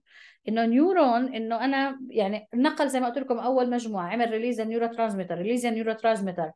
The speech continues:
بعد فترة من كتر ما أنتوا عم تعملوا له ستيميوليشن في هاي فريكونسي هو أصبح غير قادر إنه يعيد كمان مرة، آه، ت-، تصنيع المواد هاي، فبالتالي دخل في هاي المشكلة. وآخر نقطة ما تنسوا،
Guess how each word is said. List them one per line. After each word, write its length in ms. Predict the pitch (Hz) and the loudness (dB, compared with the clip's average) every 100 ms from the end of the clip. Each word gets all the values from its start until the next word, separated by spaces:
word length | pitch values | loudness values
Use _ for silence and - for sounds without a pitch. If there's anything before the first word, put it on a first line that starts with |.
| _ - - 196 | _ -20 -6 2
بعد 240 | 208 240 | 2 4
فترة 380 | 240 339 277 214 | 4 4 6 4
من 120 | 214 | 4
كتر 240 | 311 302 | 2 2
ما 140 | 247 233 | 4 2
أنتوا 180 | 262 208 | 0 -2
عم 160 | 220 | -4
تعملوا 300 | 226 220 240 | -6 -4 0
له 80 | 254 | 0
ستيميوليشن 840 | 233 - 220 226 262 262 214 185 170 | -2 -6 -6 2 2 2 -2 -4 -6
في 200 | 208 190 | -4 -2
هاي 220 | 180 247 262 | 2 4 4
فريكونسي 760 | 247 311 320 190 170 180 254 262 - - - | 2 0 2 0 0 -2 -2 -4 -16 -20 0
هو 60 | 233 | 4
أصبح 380 | 233 - 262 254 | 4 2 0 0
غير 180 | 269 311 | 2 2
قادر 440 | 302 269 247 226 | 2 2 2 0
إنه 140 | 220 | -2
يعيد 360 | 220 208 277 262 | -4 0 -2 -2
كمان 360 | 220 240 247 233 | -2 2 2 2
مرة، 380 | 214 190 196 196 - - _ | 2 2 2 0 -12 -20 _
آه، 280 | 196 185 - | -2 -2 -2
ت-، 120 | 190 | -8
تصنيع 460 | 185 226 - 254 214 | -4 -2 0 2 2
المواد 420 | 220 208 214 170 | 4 4 4 2
هاي، 280 | 156 143 143 | -2 -6 -2
فبالتالي 480 | 196 220 247 233 233 | -2 0 4 4 4
دخل 320 | 214 262 240 | 4 2 0
في 140 | 233 208 | 0 0
هاي 200 | 202 156 | 0 0
المشكلة. 500 | 139 - - - - _ _ _ _ _ _ _ _ _ _ - - - 226 | -4 -14 -16 -16 -18 _ _ _ _ _ _ _ _ _ _ -20 -20 -4 2
وآخر 400 | 269 349 311 269 | 6 6 6 6
نقطة 300 | 262 - 220 | 4 4 4
ما 160 | 277 | 4
تنسوا، 480 | 285 226 196 202 277 | 4 2 0 -4 -4